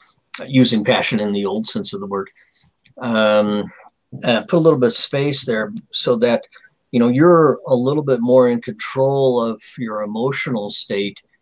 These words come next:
and not your emotional state, uh, is in control of you, right? So, uh, road rage is something, like, you might wanna get a little control over, <laughs> you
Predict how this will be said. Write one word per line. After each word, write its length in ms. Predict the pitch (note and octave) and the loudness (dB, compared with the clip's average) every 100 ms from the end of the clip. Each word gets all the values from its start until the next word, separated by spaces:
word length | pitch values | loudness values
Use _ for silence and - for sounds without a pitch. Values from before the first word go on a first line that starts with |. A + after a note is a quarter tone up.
| - | -2
and 160 | G#2+ A2+ | 2 2
not 200 | A2+ A#2 | 2 0
your 200 | A2+ A2 | 0 2
emotional 640 | G#2+ A#2 B2+ - G#2+ G2 | 0 0 0 -2 -6 -6
state, 540 | - - G2+ F#2+ - _ _ _ - | -6 -4 -4 -4 -8 _ _ _ -12
uh, 220 | A2 F#2+ B2 | -10 -10 -10
is 300 | G2+ F#2+ G#2 | -6 -4 -4
in 160 | G#2 | -6
control 520 | - G2 - G#2 F#2+ | -8 -10 0 0 0
of 120 | F#2 G2+ | -4 -4
you, 260 | G2 - - - _ - | -4 -4 -20 -20 _ -16
right? 240 | - E2+ C3+ _ - - - - | -12 -12 -14 _ -20 -12 -12 -2
So, 580 | - G#2+ G#2+ G#2 G#2 - _ _ - - | 0 4 4 4 -2 -10 _ _ -18 -10
uh, 260 | A#2 G2+ G#2 | -4 -2 -2
road 360 | A2+ C3+ D3+ C3+ | 4 6 6 4
rage 800 | C3+ D3 C#3+ C#3 C#3 - - - | 2 2 2 0 -2 -2 -2 -4
is 220 | C3+ - | 0 2
something, 320 | C3 A#2 A#2+ | 2 0 -2
like, 200 | A#2 A#2 | -2 -4
you 60 | E3+ | -2
might 200 | G3+ G#3 | 0 2
wanna 180 | G3 F3 | 0 2
get 100 | F3 | 2
a 40 | |
little 180 | E3+ C#3 | 2 -2
control 500 | A#2+ - C3+ C#3 D3 | -6 -4 0 0 0
over, 500 | D3+ D3+ D3 E3 F#3 | -2 -4 -6 -8 -12
<laughs> 40 | |
you 160 | B2+ | -8